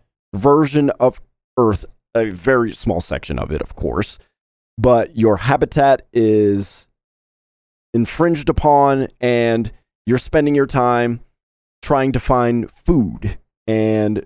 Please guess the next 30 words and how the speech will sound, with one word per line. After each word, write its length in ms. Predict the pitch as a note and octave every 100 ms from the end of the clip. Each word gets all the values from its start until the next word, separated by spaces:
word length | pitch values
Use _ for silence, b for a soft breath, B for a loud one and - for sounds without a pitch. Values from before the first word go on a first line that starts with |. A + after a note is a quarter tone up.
| -
trying 280 | C#3 B2 A#2+
to 120 | A#2
survive 760 | A#2 A2 A2 G2 F#2 F2+ - - _ _ _ -
every 240 | B2 A2+
single 600 | G#2+ - A2 F#2+ F#2 F2 - -
night. 440 | G2 C2 - - _
So 280 | - A2+ F#2 b b _ _ -
each 280 | A#2+ - C3
level, 540 | C#3+ C3+ E2 C#2 F2 - _ _ _ _
if 100 | C3
we 60 | C#3
want 160 | C#3+ C3
to 40 |
call 300 | - B2 G#2+
it 100 | F2+
that, 280 | E2 D2+ - -
it, 140 | F#2+ -
it's, 380 | F#2+ F#2 - _ _ _ _ _
each 240 | - D3+ C3+
level 360 | D3 C3+ C3+
is 180 | G#2+ A#2
basically 600 | F2+ B2+ - - A2 G2+ - _ _ _
night. 500 | G#2+ G2 D2 - - - _
So 200 | - A#2+
you 240 | G2+ A2+ A#2
have 260 | C3+ C#3
to 460 | - C#3+ B2+ A#2 A2+ -
survive 640 | - C#3 A#2+ B2 C#3+ B2
night, 560 | B2 B2 G2 F2+ - - _ _ _ _ _ _
and 400 | A#2+ A#2+ A#2 A2+